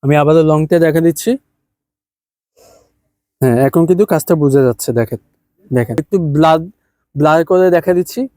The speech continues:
দেখেন, দেখেন ভালোভাবে কাজ করা থাকবে, ভালো লাগবে ইনশাআল্লাহ।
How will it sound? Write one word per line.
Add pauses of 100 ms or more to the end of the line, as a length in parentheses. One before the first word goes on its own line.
(160)
দেখেন, (960)
দেখেন (420)
ভালোভাবে
কাজ
করা
থাকবে, (760)
ভালো
লাগবে
ইনশাআল্লাহ।